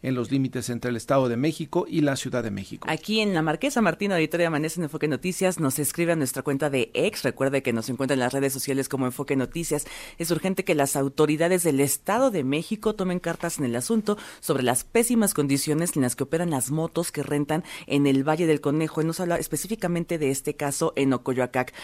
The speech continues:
Speaker 2: Además de no tener póliza de seguro contra accidentes, está en riesgo la vida de los visitantes y nos adjunta algunas imágenes de las pésimas condiciones en las que rentan estas motos las personas ahí en esa zona,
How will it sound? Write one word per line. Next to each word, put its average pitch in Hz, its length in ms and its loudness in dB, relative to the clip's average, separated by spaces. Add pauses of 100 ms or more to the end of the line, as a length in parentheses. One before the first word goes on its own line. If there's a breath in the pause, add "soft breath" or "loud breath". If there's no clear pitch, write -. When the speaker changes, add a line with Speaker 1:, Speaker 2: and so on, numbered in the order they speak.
(120)
Speaker 2:
Además 170 320 2
de 233 60 0
no 226 80 0
tener 196 240 -4
póliza 202 320 0
de 147 80 0
seguro 170 320 -2
contra 139 260 -2
accidentes, 156 580 -2 (200 loud breath)
está 131 240 0
en 226 160 2
riesgo 196 280 0
la 143 160 2
vida 220 300 -2
de 156 140 -4
los 127 260 -4
visitantes 214 720 -2 (200 loud breath)
y 139 120 0
nos 143 180 0
adjunta 185 400 0
algunas 170 580 0
imágenes 165 600 -2 (240 loud breath)
de 135 80 -2
las - 220 0
pésimas 202 460 0
condiciones 147 680 -2 (180 loud breath)
en 123 160 0
las 123 200 0
que 135 180 0
rentan 156 460 0
estas 156 420 0
motos 151 380 -2
las 123 160 -2
personas 147 520 -2
ahí 151 320 0
en 147 160 2
esa 147 240 0
zona, 180 380 0